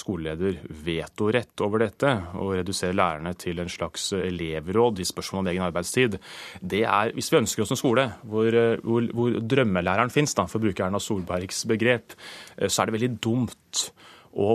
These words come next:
presse på dem, eh, overstyring, detaljstyring, vise dem mistillit. Da får du altså ikke folk som brenner for jobben sin, du får folk som kanskje slutter i skolen, som vi har sett i Danmark. Så jeg tror det er, eh, er feil vei å gå, denne avtalen som K S nå har gått inn for, og som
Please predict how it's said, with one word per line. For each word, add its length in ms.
presse 560
på 220
dem, 260
eh, 160
overstyring, 800
detaljstyring, 1080
vise 180
dem 160
mistillit. 600
Da 80
får 320
du 60
altså 120
ikke 120
folk 100
som 100
brenner 160
for 60
jobben 120
sin, 80
du 60
får 140
folk 160
som 260
kanskje 240
slutter 260
i 60
skolen, 260
som 120
vi 40
har 60
sett 160
i 80
Danmark. 260
Så 140
jeg 80
tror 100
det 80
er, 260
eh, 200
er 60
feil 400
vei 160
å 20
gå, 380
denne 240
avtalen 380
som 320
K 200
S 140
nå 300
har 80
gått 140
inn 100
for, 100
og 80
som 200